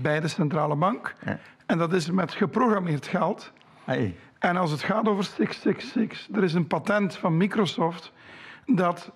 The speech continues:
Speaker 1: ehm, het, ehm, ehm, het betalen van geld verbindt aan het lichaam.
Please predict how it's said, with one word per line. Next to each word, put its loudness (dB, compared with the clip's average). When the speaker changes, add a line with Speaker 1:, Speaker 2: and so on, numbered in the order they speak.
Speaker 1:
ehm, 2
het, -2
ehm, 2
ehm, 2
het 0
betalen 2
van 2
geld 0
verbindt 2
aan 2
het -2
lichaam. 2